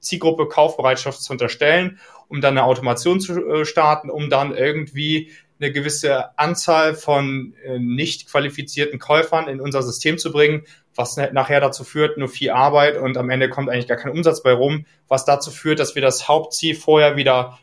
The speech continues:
noch steigern müssen und noch verdoppeln müssen und wir müssen unser-, <laughs> unseren Umsatz verdreifachen, vervierfachen.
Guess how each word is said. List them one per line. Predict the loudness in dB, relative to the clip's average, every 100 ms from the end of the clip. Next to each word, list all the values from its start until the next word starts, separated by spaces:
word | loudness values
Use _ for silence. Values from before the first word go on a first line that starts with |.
| _
noch | 0 0
steigern | 2 4 4 2 0
müssen | -4 -4
und | -2
noch | -2 0
verdoppeln | 2 2 0 -2
müssen | -2 -6 -8
und | -4
wir | -2
müssen | -2 -4 -6
unser-, | -8 -2 -2 -2
<laughs> | -6 -8 -4
unseren | -2 -2
Umsatz | -2 2 2 2
verdreifachen, | -2 2 2 4 2 0
vervierfachen. | -4 -2 0 2 2 0 -2 -2